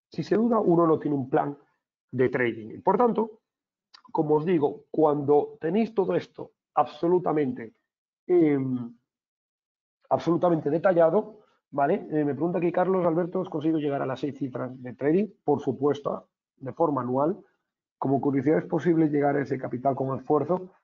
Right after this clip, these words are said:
Pues sí, eh, obviamente con esfuerzo, Carlos, no te voy a negar que no, que no me supusiera esfuerzo. Me supuso esfuerzo y, y lágrimas por el camino, si quieres que te, me, me sincere de verdad.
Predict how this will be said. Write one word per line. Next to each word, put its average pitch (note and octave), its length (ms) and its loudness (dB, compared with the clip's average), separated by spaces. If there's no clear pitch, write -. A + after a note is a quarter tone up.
Pues D#3 180 2
sí, F3+ 80 4
eh, B2+ 420 -2
obviamente E3 400 2
con D#3 200 2
esfuerzo, D#3 320 0
Carlos, D#3+ 280 2
no D3+ 80 -2
te - 80 -10
voy D3 60 0
a - 20 0
negar D3+ 200 0
que D3+ 80 0
no, C#3+ 300 0
que - 140 -10
no D3+ 100 -2
me D3 220 -2
supusiera C3+ 480 -4
esfuerzo. A#2 320 -14
Me A#2+ 100 -10
supuso D3+ 600 -4
esfuerzo G3 640 -2
y, B2+ 640 0
y C#3 60 2
lágrimas E3 420 0
por C#3+ 140 -2
el A#2 100 -4
camino, A#2 540 -12
si - 160 -10
quieres C3 240 -4
que C3 140 -6
te, B2+ 100 -6
me, B2+ 140 -4
me C3 180 -6
sincere C3 400 -2
de D3 100 0
verdad. A2 320 -12